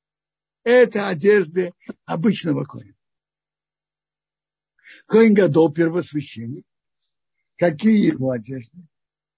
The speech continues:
Вот давайте сейчас посмотрим. Какие его одежды? Значит, во-первых, он одевает эти четыре одежды, которые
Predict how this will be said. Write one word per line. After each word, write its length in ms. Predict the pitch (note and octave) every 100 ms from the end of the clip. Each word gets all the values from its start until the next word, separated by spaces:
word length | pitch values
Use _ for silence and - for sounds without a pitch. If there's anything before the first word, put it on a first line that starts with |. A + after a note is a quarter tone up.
| _ _ _ _
Вот 140 | C3
давайте 420 | C3 F3 C4+ - A#3+
сейчас 220 | A#3 G#3+
посмотрим. 560 | C4 G#3+ B3+ A3 - _ _ _ _ _ _ _
Какие 500 | F#3 D3+ C4 C4+ B3
его 200 | F#3 F3+
одежды? 500 | E3+ D3 A2+ - _ _ _ _ _ _ _ _ _
Значит, 220 | G3+ D3+
во-первых, 640 | G3 A3 A#3+ B3+ A#3 A3+ A3+
он 220 | F#3+ G3
одевает 760 | G3 F3+ F#3+ G3 F3+ D3+ F3+ G#3 _ _ _ _ _ _ _ _ _ _ _ _ _ _ _ _ _ _ _ _ _ _ _ _ _ _
эти 300 | G#3 A#3 A3
четыре 540 | G3 - - A#3 G#3+ F#3+
одежды, 720 | F3 - F3 D3 D#3 F3+ F#3 _ - _
которые 1300 | - E3+ D3 A3 A3 G3+ G3+ F#3+ F#3+ F#3+ F#3 F3+ F3+